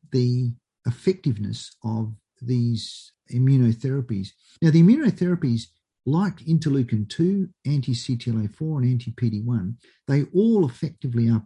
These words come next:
pure immune drivers. They just drive the e-, existing immune response on. And so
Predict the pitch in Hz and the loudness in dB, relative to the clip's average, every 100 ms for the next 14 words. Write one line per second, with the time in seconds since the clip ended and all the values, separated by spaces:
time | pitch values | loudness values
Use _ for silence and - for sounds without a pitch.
0 | _ - 190 196 160 143 139 127 117 120 | _ -6 -2 0 2 2 2 2 2 0
1 | 123 107 92 - 127 127 123 143 - 120 | 0 -4 -10 -6 0 0 0 -2 -4 -6
2 | 131 143 156 185 175 170 135 120 123 - | -2 0 2 2 0 -2 -4 -2 -4 -6
3 | 123 120 _ _ 139 117 180 190 156 127 | -8 -8 _ _ -6 0 0 0 0 2
4 | 123 127 117 - 113 - 123 117 - _ | 4 2 0 -2 -6 -6 -4 -4 -4 _
5 | _ _ _ 151 - | _ _ _ -2 2